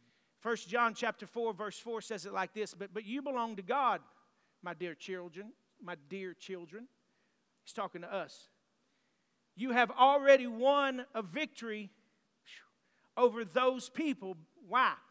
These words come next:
"Because the Spirit who lives in you is greater than the spirit who lives in the world." Come on, First John right there. I can't make that up.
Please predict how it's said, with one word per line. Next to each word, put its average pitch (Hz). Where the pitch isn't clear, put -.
"Because 233
the 185
Spirit 294
who 240
lives 240
in 330
you 208
is 214
greater 262
than 240
the 226
spirit 262
who 240
lives 226
in 226
the 220
world." 226
Come 339
on, 285
First 302
John 277
right 311
there. 320
I 254
can't 277
make 247
that 254
up. 302